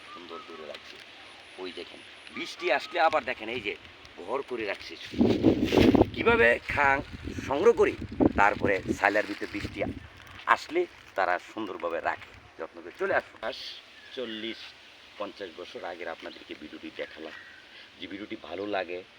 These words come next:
অন্যজন দেখার সুযোগ করে দেবেন। গ্রামের সিনারি কীভাবে আখ তৈরি করে সব কিছু আমি ভিডিওতে বললাম। সকলেই ভালো থাকবেন, সুস্থ থাকবেন, নিরাপদে থাকবেন।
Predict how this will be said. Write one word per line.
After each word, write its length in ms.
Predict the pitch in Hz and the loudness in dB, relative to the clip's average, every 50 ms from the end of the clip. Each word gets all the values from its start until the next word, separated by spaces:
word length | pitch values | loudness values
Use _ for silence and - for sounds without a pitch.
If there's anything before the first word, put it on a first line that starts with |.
| - - - - - | -20 -20 -18 -14 -12
অন্যজন 300 | 87 95 95 98 90 90 85 87 | -10 -8 -10 -10 -10 -8 -6 -6
দেখার 200 | 87 - 87 85 - - | -6 -6 -8 -8 -8 -12
সুযোগ 260 | - 98 - 107 107 - - | -14 -12 -12 -12 -12 -10 -10
করে 120 | 113 113 110 120 | -10 -10 -8 -8
দেবেন। 180 | 127 139 156 - - - - - - - - - - | -8 -8 -10 -10 -14 -20 -20 -20 -20 -20 -20 -16 -10
গ্রামের 360 | - 95 98 101 101 101 98 82 - - | -8 -6 -6 -6 -6 -8 -8 -10 -14 -14
সিনারি 320 | - 90 98 98 95 101 95 - | -12 -8 -8 -8 -8 -8 -10 -12
কীভাবে 300 | - 92 90 98 85 92 90 - - - 85 87 | -10 -8 -8 -8 -6 -6 -8 -8 -4 -2 -2 -2
আখ 80 | 90 - - - - - - - - - - - - | -2 -6 -12 -20 -20 -20 -20 -20 -20 -20 -20 -12 -8
তৈরি 200 | 92 95 90 87 - - | -6 -6 -6 -6 -6 -4
করে 160 | 87 85 90 87 - - - - - - - | -2 -2 -2 -2 -4 -10 -20 -18 -16 -10 -8
সব 120 | 165 147 - - | -8 -8 -8 -10
কিছু 180 | - - - 107 98 | -12 -8 -6 -4 -4
আমি 120 | 87 95 87 82 | -4 -6 -10 -12
ভিডিওতে 280 | 90 82 85 80 - 85 73 76 | -12 -14 -12 -10 -10 -8 -8 -6
বললাম। 220 | 73 71 71 - - - - - - - - - - - | -8 -8 -10 -10 -12 -16 -18 -18 -18 -18 -18 -16 -10 -10
সকলেই 400 | 107 101 - 113 113 110 113 117 - - - - - - - - - 80 | -8 -8 -6 -4 -2 -2 -2 -2 -4 -10 -16 -18 -18 -18 -18 -14 -10 -8
ভালো 160 | 85 95 110 110 - | -6 -6 -6 -6 -8
থাকবেন, 320 | 101 98 - - 110 104 107 113 - - - - - - - | -10 -12 -4 -2 0 0 0 -4 -10 -16 -20 -20 -16 -14 -12
সুস্থ 240 | - 170 - - - 156 - - | -8 -8 -8 -8 -8 -10 -10 -10
থাকবেন, 300 | 117 107 95 110 113 107 110 - - - - - 78 | -12 -10 -8 -6 -6 -6 -8 -12 -16 -20 -18 -14 -10
নিরাপদে 400 | 90 117 143 143 139 139 123 127 117 - | -10 -8 -8 -8 -10 -10 -12 -12 -12 -14
থাকবেন। 300 | 110 98 - - 107 101 | -16 -14 -8 -8 -8 -8